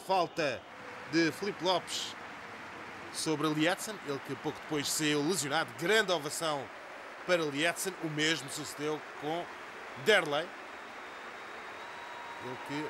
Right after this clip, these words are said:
pode ter feito, de facto, aqui o seu último jogo. Tiwi entrou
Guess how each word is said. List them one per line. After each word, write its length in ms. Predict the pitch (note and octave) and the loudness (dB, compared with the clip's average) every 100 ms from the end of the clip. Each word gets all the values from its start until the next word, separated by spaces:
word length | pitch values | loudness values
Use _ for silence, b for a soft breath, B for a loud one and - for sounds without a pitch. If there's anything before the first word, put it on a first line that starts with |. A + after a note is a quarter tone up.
| - C#3 | -4 -4
pode 160 | C3 | -4
ter 120 | C3+ G#2+ | -4 -6
feito, 300 | C#3 C3 - | -4 -4 -6
de 60 | |
facto, 280 | C#3+ C3+ - | -6 -6 -6
aqui 280 | A#2+ D3+ E3 - - - C#3+ | -4 -2 -2 -4 -14 -14 -8
o 40 | |
seu 320 | C3+ E3 E3+ - - B3 | -2 0 0 -2 -8 -2
último 320 | A#3 G#3 D#3+ | 0 0 0
jogo. 260 | C#3+ A#2 - - - - - - - - - - - - - - - - - - | -2 -6 -8 -14 -16 -16 -16 -18 -18 -18 -18 -18 -16 -18 -18 -16 -16 -16 -18 -6
Tiwi 640 | G3+ A#3+ B3+ A#3 E3 A2+ G2 - - - - F#3+ | 2 4 6 6 6 2 -6 -16 -20 -20 -8 -2
entrou 460 | F3+ F#3+ A3 - | 0 2 2 2